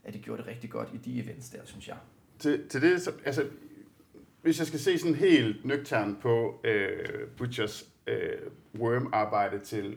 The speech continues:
Speaker 2: Regionals, så var det ikke perfekt. Det kunne sagtens have været gjort hurtigere. Men jeg er helt enig i din analyse af, at de var gode til at holde hovedet koldt, men det er også et af de ting, vi har arbejdet med, det er det her med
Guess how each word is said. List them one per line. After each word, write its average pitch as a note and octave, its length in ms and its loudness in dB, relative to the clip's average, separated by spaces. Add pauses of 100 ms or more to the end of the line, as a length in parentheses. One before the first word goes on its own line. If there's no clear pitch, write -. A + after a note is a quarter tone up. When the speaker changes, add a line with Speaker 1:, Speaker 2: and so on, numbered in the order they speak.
Speaker 2:
Regionals, G#2+ 540 -8 (100)
så A#2+ 80 -2
var C3+ 160 2
det C#3 160 -2
ikke E3 380 6 (480)
perfekt. - 600 0 (1400)
Det B2 80 0
kunne A#2 200 -8
sagtens C#3+ 340 2
have G#2 120 -4
været G#2 120 -6
gjort B2+ 220 2 (160)
hurtigere. A#2 460 -2 (1500)
Men B2 280 0
jeg A2+ 180 6
er G2+ 60 4
helt F3+ 440 2
enig C#3+ 340 4
i A#2 340 -2
din A2+ 200 -6
analyse A#2+ 480 -2 (100)
af, A2+ 280 0
at - 340 -8 (440)
de A#2+ 80 -4
var A2 80 -4
gode B2 220 0
til D3 80 0
at A2+ 60 -2
holde G#2+ 140 2
hovedet D3 280 4
koldt, C3 280 0
men G#2 80 -4
det B2 60 0
er C3 40 2
også C3+ 160 0
et C#3+ 60 2
af C3 80 -6
de B2+ 80 -6
ting, C#3 220 4
vi A#2 60 0
har A#2+ 180 -4
arbejdet C#3 420 6
med, A2 100 0
det A#2 60 0
er B2 40 4
det B2 120 4
her A#2+ 180 2
med G#2+ 220 2